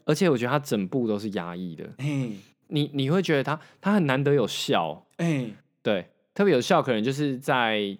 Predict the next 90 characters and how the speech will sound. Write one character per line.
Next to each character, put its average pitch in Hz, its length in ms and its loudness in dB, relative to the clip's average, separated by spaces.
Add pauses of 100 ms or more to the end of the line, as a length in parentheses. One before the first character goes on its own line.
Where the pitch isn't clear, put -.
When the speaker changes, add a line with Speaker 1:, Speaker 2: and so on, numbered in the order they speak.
Speaker 1:
就 143 120 -2
跟 139 160 0
他 131 200 0
舅 135 200 0
舅 104 200 0
的 92 120 -6
互 117 220 -6
动 110 240 -4
啊。 95 40 -4
Speaker 2:
对 95 80 0
啊， 131 40 0
或 151 100 0
是 156 80 -2
跟 160 140 0
小 113 160 -4
鹿 139 140 -2
开 135 120 -4
玩 110 220 -4
笑 110 180 -6
的 98 40 -10
时 120 60 2
候。 113 60 4
Speaker 1:
对， - 40 2
对， 98 240 0
对， 92 160 -14
Speaker 2:
对。 107 80 -12
Speaker 1:
只 139 100 -2
有 123 100 2
这 113 140 -6
些 120 100 0
时 107 200 -4
候 90 100 0
会 90 160 -4
笑， 95 260 -6
Speaker 2:
对。 85 40 -12
Speaker 1:
不 - 80 -4
然 120 80 -4
他 127 40 -4
整 92 220 -6
部 117 160 -4
他， 131 160 -2
你 117 180 -6
可 139 140 0
以 - 20 2
看 139 140 0
到 131 100 2
那 135 120 -2
个 113 140 0
油 104 280 -2
桃 92 220 -4
干 107 320 -2
冰 95 280 -4
啊。 85 120 -12 (180)
Speaker 2:
哎， 139 240 -4
可 104 80 -10
是 127 140 -8
我 120 180 -6
觉 110 160 -8
得 107 180 -8
啊， 104 160 -10 (140)
Speaker 1:
嗯。 101 320 -6
Speaker 2:
他 - 160 -8
就 175 100 -8
是 156 180 -10
一 156 120 -8
到 156 160 -6
九 123 180 -12
集 87 220 -18
都 104 100 -12
要 101 80 -10
这 104 120 -14
样。 90 120 -14 (280)
Speaker 1:
对。 - 80 -2
Speaker 2:
对 - 20 2
不 147 80 0
起， 127 140 -10 (340)
一 180 180 -8
到 175 360 -6 (560)
十 - 400 -6
集 104 200 -10
的 101 220 -10
四 - 300 -10
十 135 160 -10
五 98 80 -10
分 101 180 -14
钟 98 160 -14
都 98 60 -14
要 92 100 -14
这 90 100 -18
样。 78 120 -20